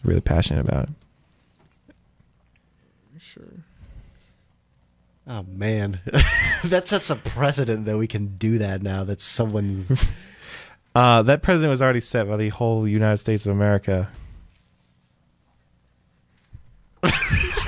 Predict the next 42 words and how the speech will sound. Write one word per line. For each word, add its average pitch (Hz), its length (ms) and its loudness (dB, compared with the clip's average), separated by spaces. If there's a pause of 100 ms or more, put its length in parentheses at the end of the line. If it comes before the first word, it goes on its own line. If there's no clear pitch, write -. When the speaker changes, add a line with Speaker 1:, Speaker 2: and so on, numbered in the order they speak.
(100)
Speaker 3:
What? 156 320 2
<laughs> 185 1900 -4
You're 113 80 -4
talking, 131 460 0
what 135 120 0
are - 20 0
you 190 80 0
talking 139 420 -2
about 107 240 0
Speaker 1:
You 143 100 6
can 190 80 8
Speaker 3:
exactly? - 180 2
Speaker 1:
filibuster 180 500 4
shit 185 300 0 (120)
when, 151 260 -4 (200)
when, 165 440 -2 (140)
when 156 160 2
it's 147 100 -2
on 160 100 2
the 160 60 0
Senate 160 220 -2
floor, 139 300 4
and 107 100 2
then 110 80 2
just, 110 280 0 (440)
that's 120 200 4
literally, 127 480 6
"I'm 120 220 4
going 117 220 4
to 113 140 2
waste 110 360 2
your 113 100 2
time 110 300 2
until 101 340 0
it, 101 140 0
<laughs> - 1000 0
I 113 100 4
get 113 200 0
what 113 100 4
I 110 140 6
want." 107 380 4
Speaker 3:
<laughs> - 60 -2